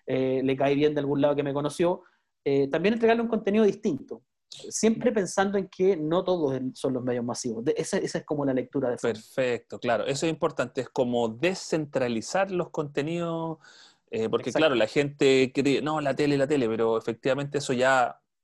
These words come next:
Speaker 2: César también lo sabe, si bien uno necesita trabajo y de César, pero,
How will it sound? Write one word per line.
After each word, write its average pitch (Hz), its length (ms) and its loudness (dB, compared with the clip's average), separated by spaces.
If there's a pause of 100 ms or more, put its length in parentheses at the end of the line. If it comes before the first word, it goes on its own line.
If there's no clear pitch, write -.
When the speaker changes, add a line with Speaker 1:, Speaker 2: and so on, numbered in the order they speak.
(560)
Speaker 2:
César 135 360 -4
también 117 300 0
lo 120 80 0
sabe, 127 480 0
si - 180 -8
bien 127 180 -2
uno 127 200 0
necesita 123 400 0
trabajo 127 420 2
y 139 60 0
de 135 80 2
César, 160 260 -2
pero, 120 240 4